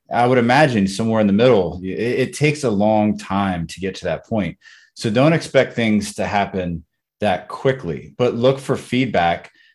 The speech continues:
Do some mea culpas. Say, and, you know, there, there's a way, and we've talked about this a lot, um, about making assumptions that are negative, that are already in people's heads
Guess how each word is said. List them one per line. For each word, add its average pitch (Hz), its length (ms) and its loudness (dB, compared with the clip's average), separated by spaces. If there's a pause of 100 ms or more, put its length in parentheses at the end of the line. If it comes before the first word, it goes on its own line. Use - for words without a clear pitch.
Do 127 160 2
some 151 240 0
mea 143 240 4
culpas. 131 560 2 (340)
Say, 127 600 4
and, 117 460 0
you 131 340 -4
know, 113 180 4
there, 120 200 2
there's 113 260 0
a 107 60 0
way, 123 200 6
and 104 280 2
we've 104 120 2
talked 131 280 2
about 101 240 2
this 95 160 -6
a 90 60 -6
lot, 98 360 2 (720)
um, 95 580 0 (120)
about 101 520 0
making 127 380 2
assumptions 101 680 0
that 92 120 0
are 87 80 -2
negative, 87 640 -2 (380)
that 104 120 6
are 101 160 2
already 131 520 8
in 98 100 2
people's 98 400 -6
heads 92 600 0